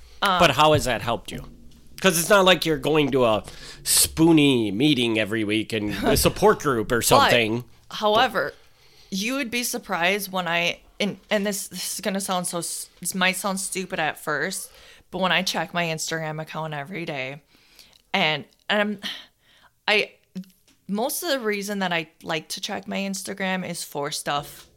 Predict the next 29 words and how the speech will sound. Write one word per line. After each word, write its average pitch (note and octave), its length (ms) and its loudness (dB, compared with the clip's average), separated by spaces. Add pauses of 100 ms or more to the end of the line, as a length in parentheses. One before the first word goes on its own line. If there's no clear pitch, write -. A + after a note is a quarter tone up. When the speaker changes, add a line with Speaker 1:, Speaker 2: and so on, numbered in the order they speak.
(120)
Speaker 1:
like D3 280 -8
this, D#3+ 560 -10 (120)
like, E3 180 -12
for, D3+ 720 -6 (460)
uh, - 120 -14 (540)
for G3 380 -2
my D#3 160 -8
show. - 340 -6 (260)
Speaker 2:
Mm-hmm. A2+ 160 -4 (340)
Speaker 1:
But F#3 280 2 (760)
I've G3 160 2
been G3 200 2
following F#3 760 -2 (180)
this D#3+ 280 -8
girl A#3 440 -6
that's - 240 -8
a - 40 -12
spoonie. - 580 -10 (680)
And, E3+ 360 0
and F#3+ 140 0
now F3+ 180 4
I E3+ 120 4
recently E3+ 500 -6
have D#3+ 120 -6
found D3+ 280 -6
some - 160 -12
more D3 160 -10
spoonie D3+ 420 -10
stuff. - 440 -12